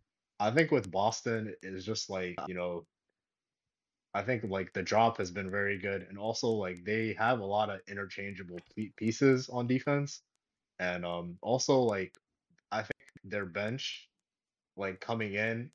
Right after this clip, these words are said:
it doesn't hurt them as much on defense as when, like, you know, sometimes when the Raptors come in with their bench units or, like, sometimes when they try to mix and match starters,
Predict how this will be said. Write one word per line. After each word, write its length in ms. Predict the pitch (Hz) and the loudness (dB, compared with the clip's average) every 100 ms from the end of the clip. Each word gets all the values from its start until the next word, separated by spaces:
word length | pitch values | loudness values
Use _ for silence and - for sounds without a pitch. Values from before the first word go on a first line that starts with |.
| - | -12
it 160 | 104 101 | -8 0
doesn't 280 | 120 113 | 0 0
hurt 240 | - 110 117 | 0 -2 0
them 160 | 117 113 | -2 -2
as 160 | 98 | -4
much 180 | 110 113 | -4 -4
on 120 | 107 | -4
defense 440 | 104 110 - 113 104 | -2 -2 -2 -4 -4
as 140 | 95 | -6
when, 180 | 98 95 | -4 -2
like, 220 | 92 92 | -2 -2
you 80 | 98 | -2
know, 160 | 95 92 | -2 0
sometimes 460 | 104 95 98 92 | -2 -2 -2 -2
when 120 | 95 | -2
the 80 | 87 | -2
Raptors 440 | 87 95 - 95 - | 2 2 0 -4 -4
come 180 | 95 | -4
in 120 | 95 92 | -2 -4
with 100 | 92 | -4
their 120 | 95 | -2
bench 280 | 90 95 95 | 0 -2 -2
units 460 | 95 95 92 90 82 | -2 -2 -4 -6 -8
or, 200 | 82 82 | -6 -6
like, 200 | 80 80 | -6 -8
sometimes 640 | 92 87 92 92 90 85 - _ _ _ | -8 -8 -6 -4 -6 -10 -16 _ _ _
when 120 | - 92 | -2 0
they 80 | |
try 180 | 92 101 | 2 2
to 80 | 95 | 2
mix 300 | 92 95 - | 0 0 -2
and 100 | 95 | -2
match 160 | 90 92 | 0 0
starters, 500 | 95 95 95 - | 2 2 0 -2